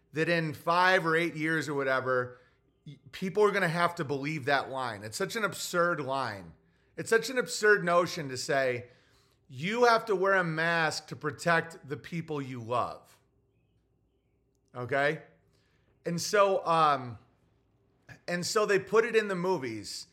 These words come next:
so that you accept it, so that you accept that, that a real badass, "Oh, Gotham City, Gotham City,"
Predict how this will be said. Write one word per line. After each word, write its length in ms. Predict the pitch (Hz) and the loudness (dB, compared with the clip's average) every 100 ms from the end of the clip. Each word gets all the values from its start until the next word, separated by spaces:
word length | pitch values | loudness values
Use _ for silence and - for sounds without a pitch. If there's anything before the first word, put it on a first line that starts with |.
| _ - | _ -12
so 160 | - | -6
that 120 | 170 | -4
you 200 | 170 180 | -2 -2
accept 520 | 170 - - 170 160 - | -2 -2 0 0 0 -6
it, 180 | - - | -12 -10
so 80 | |
that 80 | 156 | -8
you 160 | 190 202 | -6 -6
accept 440 | - - 180 175 | -4 2 2 4
that, 280 | 170 147 - - _ _ | 2 2 -2 -20 _ _
that 160 | - 170 | 2 4
a 60 | 165 | 4
real 300 | 165 208 170 | 6 6 6
badass, 560 | 170 185 185 151 131 - _ - | 6 6 6 4 0 -8 _ -8
"Oh, 460 | 214 302 285 247 | 0 2 6 6
Gotham 580 | 180 277 330 320 311 254 | 6 10 10 10 4 -2
City, 840 | - 339 359 359 330 269 180 143 | 0 4 4 8 12 12 10 2
Gotham 460 | 143 262 285 285 240 | 6 6 8 4 0
City," 640 | - 311 330 302 294 196 | 0 0 4 8 8 8